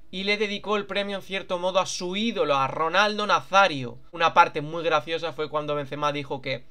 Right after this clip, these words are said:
yo aceptaría ser suplente si tuviera delante de mí un jugador como Ronaldo Nazario. Ya sabemos que Benzema es un fan absoluto del brasileño, así que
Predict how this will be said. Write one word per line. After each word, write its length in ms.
yo 440
aceptaría 840
ser 360
suplente 720
si 200
tuviera 400
delante 300
de 80
mí 120
un 120
jugador 540
como 360
Ronaldo 420
Nazario. 560
Ya 140
sabemos 340
que 120
Benzema 580
es 300
un 140
fan 160
absoluto 640
del 160
brasileño, 520
así 220
que 260